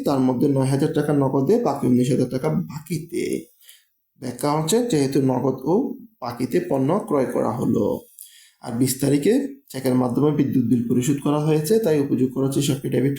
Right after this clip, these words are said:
করে তার বিপরীতে ব্যাংক হিসাবকে ক্রেডিট করতে হবে। টাকা হবে দুই হাজার টাকা। চেক মারফত বিদ্যুৎ বিল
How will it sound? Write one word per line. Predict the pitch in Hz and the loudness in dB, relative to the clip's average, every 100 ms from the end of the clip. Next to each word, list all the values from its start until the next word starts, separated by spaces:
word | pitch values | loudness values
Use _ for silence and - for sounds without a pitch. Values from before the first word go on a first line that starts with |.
| - | -2
করে | 175 269 - - _ _ _ | 0 0 -2 -10 _ _ _
তার | 135 120 | -2 0
বিপরীতে | 123 131 131 190 175 | 0 2 2 2 2
ব্যাংক | 147 127 135 | 2 0 0
হিসাবকে | 135 131 - | 0 0 -2
ক্রেডিট | 180 139 120 - | -2 0 0 -2
করতে | - - - | -8 -14 -10
হবে। | 117 104 - 78 - - _ _ _ | -6 -4 -2 -2 -2 -8 _ _ _
টাকা | 117 127 | -8 -4
হবে | 120 147 220 240 165 | -2 0 0 0 0
দুই | 127 127 | 0 2
হাজার | 117 - - - | 0 -2 -4 -8
টাকা। | 120 - 117 - 113 - _ _ _ _ - _ - | -14 -14 -12 -10 -10 -14 _ _ _ _ -20 _ -10
চেক | 131 113 | -4 0
মারফত | 123 120 180 165 | 0 0 -2 0
বিদ্যুৎ | 175 - - 110 | 0 2 0 2
বিল | 127 226 | 2 0